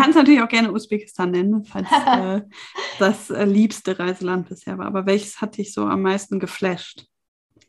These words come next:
Speaker 2: Ähm, ich glaub, meine liebste Reise war Sri Lanka.
Speaker 1: Oh.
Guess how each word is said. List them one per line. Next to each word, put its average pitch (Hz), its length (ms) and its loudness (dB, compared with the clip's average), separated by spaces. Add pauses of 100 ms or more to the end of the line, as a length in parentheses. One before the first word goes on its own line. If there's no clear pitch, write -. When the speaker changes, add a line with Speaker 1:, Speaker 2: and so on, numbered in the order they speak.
(300)
Speaker 2:
Ähm, 220 960 0
ich 196 200 -10
glaub, 190 220 0
meine 190 280 0
liebste 208 580 -2
Reise 214 380 -2
war 202 160 2
Sri 202 200 -6
Lanka. 180 720 -6 (680)
Speaker 1:
Oh. 220 40 -4